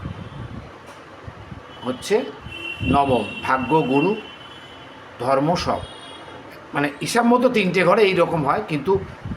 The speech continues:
বৃহস্পতি যে ঘরে থাকবে তার তিনটে যে পঞ্চম, সপ্তম, নবম ঘর, সেটা আপনার যে ঘরগুলো পড়বে লগ্ন সাপেক্ষে। ধরুন কারো বৃশ্চিক লগ্ন, পঞ্চম হবে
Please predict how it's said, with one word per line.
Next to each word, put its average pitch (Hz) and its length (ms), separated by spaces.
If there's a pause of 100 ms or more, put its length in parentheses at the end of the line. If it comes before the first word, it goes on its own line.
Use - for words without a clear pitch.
(540)
বৃহস্পতি 254 480
যে 214 180
ঘরে 180 200
থাকবে 175 300
তার 220 360
তিনটে 220 340
যে 175 140 (220)
পঞ্চম, 156 380
সপ্তম, 143 340
নবম 131 340
ঘর, 196 100
সেটা 190 260
আপনার 160 220
যে 151 140
ঘরগুলো 151 440
পড়বে 165 240
লগ্ন 143 260
সাপেক্ষে। 160 460 (460)
ধরুন 226 160
কারো 208 220
বৃশ্চিক 175 340
লগ্ন, 131 340
পঞ্চম 160 320
হবে 170 220